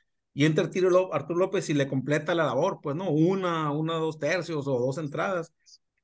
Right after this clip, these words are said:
pero yo no lo podría abrir tampoco, güey. Eh, eh, eh, yo creo que nos va a pasar como J C Ramírez, güey.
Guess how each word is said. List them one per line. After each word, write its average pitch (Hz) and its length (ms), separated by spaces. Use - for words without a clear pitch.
pero 170 180
yo 175 140
no 226 80
lo 233 120
podría 185 220
abrir 202 240
tampoco, 208 380
güey. 139 360
Eh, - 120
eh, - 240
eh, 180 320
yo 196 140
creo 226 140
que 240 80
nos 180 100
va 175 40
a 175 40
pasar 220 200
como 220 180
J 170 120
C 202 120
Ramírez, 165 340
güey. 117 140